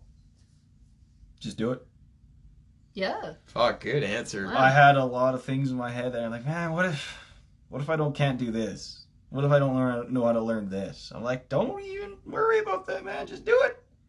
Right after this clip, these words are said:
Speaker 2: Man, I wish
Speaker 1: You're
Speaker 2: I
Speaker 1: a lot,
Speaker 2: had that
Speaker 1: you're a
Speaker 2: energy.
Speaker 1: lot more capable of what you think you are. That's, I had my mom and a bunch of other family members tell me that. I couldn't learn Crazy Train when, for the lo-, for, like, I was sixteen. I couldn't play Crazy Train. By then, I have, like, s-, almost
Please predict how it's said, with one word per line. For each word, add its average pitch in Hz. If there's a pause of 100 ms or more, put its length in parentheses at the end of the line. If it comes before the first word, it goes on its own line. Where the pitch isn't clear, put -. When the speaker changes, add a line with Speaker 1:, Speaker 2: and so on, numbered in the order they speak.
(1000)
Speaker 2:
Man, 190
I 180
wish 160
Speaker 1:
You're 220
Speaker 2:
I 214
Speaker 1:
a -
lot, 208
Speaker 2:
had 170
that 165
Speaker 1:
you're 190
a 214
Speaker 2:
energy. 196
Speaker 1:
lot 202
more 196
capable 190
of -
what -
you 180
think 190
you 113
are. 110
That's, 143
I 139
had 139
my 143
mom 139
and 135
a 117
bunch 135
of 139
other 143
family 147
members 104
tell 143
me 101
that. 80 (800)
I 131
couldn't 160
learn 156
Crazy 151
Train 101
when, 98
for 120
the 107
lo-, 107
for, 113
like, 113
I 123
was 117
sixteen. -
I -
couldn't -
play 117
Crazy 135
Train. 73 (600)
By 113
then, 123
I 113
have, 117
like, 110
s-, -
almost 120